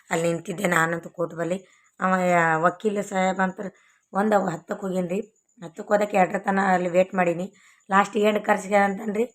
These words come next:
ಅದು ಇನ್ನೂ ಒಂದು ಹಳೇದು ಏನೋ ಬರ್ತ್ ಸರ್ಟಿಫಿಕೇಟ್ ಅಂತ ಅದು ಬೇಕಂತ. ಅಪ್ಪ,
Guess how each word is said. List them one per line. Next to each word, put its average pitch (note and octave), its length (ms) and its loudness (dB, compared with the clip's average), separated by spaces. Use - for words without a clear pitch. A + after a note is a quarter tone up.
ಅದು G3+ 120 2
ಇನ್ನೂ G#3+ 240 4
ಒಂದು A3 180 2
ಹಳೇದು G#3 320 4
ಏನೋ G#3 200 2
ಬರ್ತ್ G3 200 0
ಸರ್ಟಿಫಿಕೇಟ್ G3 540 -4
ಅಂತ G3+ 200 0
ಅದು F#3 240 6
ಬೇಕಂತ. F3 360 -2
ಅಪ್ಪ, - 200 0